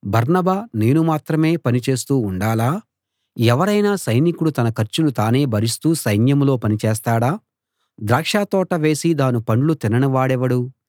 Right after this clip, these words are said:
పశువుల మందను పోషిస్తూ వాటి పాలు తాగని వాడెవడు? ఈ మాటలు నేను మానవ అధికారంతో చెబుతున్నానా? ధర్మశాస్త్రం కూడా ఇదే చెబుతున్నది కదా. "ధాన్యపు కళ్ళెం తొక్కే ఎద్దు మూతికి చిక్కం పెట్టవద్దు"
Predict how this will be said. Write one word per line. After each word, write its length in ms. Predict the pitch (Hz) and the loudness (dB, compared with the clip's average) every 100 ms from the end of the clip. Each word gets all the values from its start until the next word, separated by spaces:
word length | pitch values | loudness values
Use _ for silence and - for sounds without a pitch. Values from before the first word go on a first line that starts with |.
| _ _ _ | _ _ _
పశువుల 340 | 120 - 208 214 | -2 0 0 2
మందను 360 | 190 180 175 160 | 2 2 0 0
పోషిస్తూ 540 | 123 139 151 - 160 | 0 -2 -4 -4 0
వాటి 340 | 156 139 117 110 | 2 0 -2 -4
పాలు 300 | 107 117 147 | -2 0 0
తాగని 400 | 107 101 120 123 | -2 -2 0 0
వాడెవడు? 600 | 123 123 120 117 117 117 _ _ _ _ 131 | 0 0 0 0 -2 -4 _ _ _ _ 0
ఈ 120 | 131 | 2
మాటలు 400 | 113 143 214 220 | 2 0 0 2
నేను 260 | 190 165 | 2 2
మానవ 360 | 123 110 139 170 | 0 0 0 0
అధికారంతో 640 | 170 143 160 151 139 135 135 | 0 -2 0 0 0 -2 -4
చెబుతున్నానా? 680 | 107 107 113 113 123 123 160 233 _ _ _ _ | -4 -6 -2 0 2 2 0 -4 _ _ _ _
ధర్మశాస్త్రం 680 | 117 123 196 - 202 196 196 | -2 0 0 0 -2 0 -2
కూడా 300 | 185 180 190 | 0 -2 0
ఇదే 200 | 117 139 | 0 2
చెబుతున్నది 640 | 180 175 156 147 156 147 143 | 0 -2 -4 -2 0 0 0
కదా. 240 | 143 143 143 151 _ _ _ _ - | 0 0 -2 -8 _ _ _ _ -8
"ధాన్యపు 520 | 104 120 196 208 196 | -2 0 2 0 -2
కళ్ళెం 380 | - 151 151 147 | -2 0 2 0
తొక్కే 420 | 135 117 127 117 | -2 -4 -2 0
ఎద్దు 340 | 101 101 135 | -2 -2 0
మూతికి 360 | 196 180 147 160 | 2 0 0 -4
చిక్కం 400 | - 117 - 147 | -4 -6 -2 -2
పెట్టవద్దు" 640 | 139 113 113 110 98 104 | -2 -4 -2 -2 -4 -6